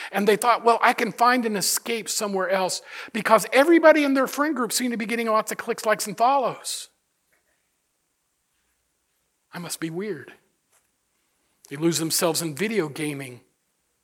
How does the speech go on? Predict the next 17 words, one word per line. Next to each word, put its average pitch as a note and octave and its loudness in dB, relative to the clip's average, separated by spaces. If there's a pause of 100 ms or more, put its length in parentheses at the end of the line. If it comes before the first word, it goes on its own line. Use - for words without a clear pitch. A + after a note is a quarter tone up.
(140)
and C#3 -18
pot, - -2 (360)
and G3 -10
alcohol, D3+ -10 (1700)
TikTok. - -10 (1800)
Watch G#3 -6
people G3+ 0
uproot F#3+ 0
their F3+ 0
families E3+ -2
and C#3+ -8
leave F#3+ -2
their E3 -2
church - -2
and D#3 -8
abandon G3+ -4
commitments D3 -8